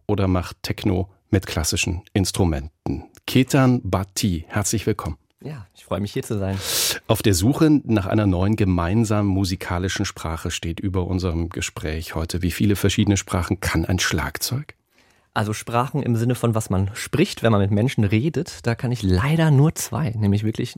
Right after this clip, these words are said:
Speaker 2: Deutsch und Englisch.
Speaker 1: Mhm.
Speaker 2: Ganz anders als mein Bruder zum Beispiel, der wenigstens, ähm, noch als Kind, äh, weil er in Indien aufgewachsen ist, ähm, mit vier, fünf Jahren dann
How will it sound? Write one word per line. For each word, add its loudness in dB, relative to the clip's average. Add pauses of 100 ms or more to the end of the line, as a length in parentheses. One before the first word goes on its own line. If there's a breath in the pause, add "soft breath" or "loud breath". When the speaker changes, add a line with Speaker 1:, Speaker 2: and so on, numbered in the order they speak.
Speaker 2:
Deutsch 0
und 0
Englisch. -2
Speaker 1:
Mhm. 6 (180)
Speaker 2:
Ganz -2
anders 2
als 2
mein 2
Bruder 2
zum -2
Beispiel, -2
der 0
wenigstens, 2
ähm, 4
noch 2
als 0
Kind, 2
äh, 2
weil 4
er 4
in 4
Indien 4
aufgewachsen -2
ist, -4 (640 loud breath)
ähm, 0 (160)
mit -2
vier, 0
fünf 0
Jahren 4
dann 2